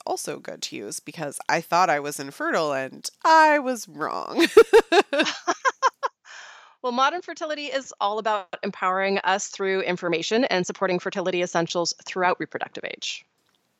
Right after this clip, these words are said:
Speaker 1: I love that their prenatal multivitamin has twelve essential nutrients recommended by O B G Y Ns to support your body before, during, and after pregnancy. I took prenatals while I was nursing and pregnant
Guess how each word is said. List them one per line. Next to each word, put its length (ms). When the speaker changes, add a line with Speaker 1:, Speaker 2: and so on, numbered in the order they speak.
Speaker 1:
I 120
love 220
that 140
their 140
prenatal 680
multivitamin 720
has 380
twelve 420
essential 380
nutrients 640
recommended 760
by 380
O 80
B 140
G 160
Y 280
Ns 260
to 120
support 420
your 120
body 360
before, 560
during, 440
and 160
after 300
pregnancy. 640
I 100
took 240
prenatals 640
while 100
I 80
was 220
nursing 520
and 320
pregnant 360